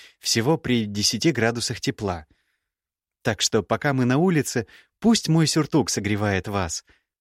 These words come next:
И вообще. Я встал перед ней,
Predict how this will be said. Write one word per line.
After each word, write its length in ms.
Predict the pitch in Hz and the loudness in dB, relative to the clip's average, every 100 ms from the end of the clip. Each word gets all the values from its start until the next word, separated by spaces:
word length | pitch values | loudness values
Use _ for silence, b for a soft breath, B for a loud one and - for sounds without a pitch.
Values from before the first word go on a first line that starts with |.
| _ - | _ -4
И 120 | 113 | -2
вообще. 540 | 110 - - 101 87 - _ _ _ _ _ _ _ _ - | -2 -2 0 0 0 -4 _ _ _ _ _ _ _ _ -8
Я 200 | 98 98 | -2 0
встал 300 | - - 101 | 0 0 -2
перед 340 | - 95 92 | 0 -2 0
ней, 300 | 98 98 95 | 0 0 -2